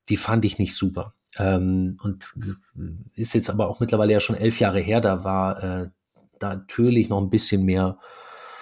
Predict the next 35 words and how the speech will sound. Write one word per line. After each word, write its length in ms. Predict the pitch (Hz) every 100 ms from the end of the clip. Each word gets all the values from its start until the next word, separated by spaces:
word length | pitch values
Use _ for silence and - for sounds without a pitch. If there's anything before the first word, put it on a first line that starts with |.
| - - -
ich 60 | -
sag 100 | 101
mal 120 | 90
so, 120 | 98
die 140 | 92 95
Struktur 400 | - - - 135
noch 100 | 117
ein 80 |
bisschen 300 | 117 120 127
steifer 800 | 117 - 127 151 - 139 127 120
und 380 | 101 104 101 107
die 100 | 104
Hierarchien 1400 | 113 127 117 117 - 156 147 143 131 123 127 - - 131
nicht 180 | 143 143
so 100 | -
flach 300 | - 135 -
wie 120 | 131
heute 680 | 98 123 135 135 131 127 123
und, 320 | 117 113 -
und, 180 | 113 110
und, 160 | 110 104
und 140 | 110
so 100 | 101
weiter. 320 | 101 113 127 - - - - - -
Und 100 | 113
da 80 | 107
war 140 | 107 120
es 100 | 123
natürlich 300 | 107 113 -
für 80 |
mich 280 | 113 117 -
eine, 360 | 107 104 101 -
eine, 580 | 98 98 95 95 95 95
eine 480 | 95 95 95 90 92 _ _ _ _ _
Traumkonstellation, 1600 | - 101 110 143 - 110 - 107 95 95 - 113 104 117 123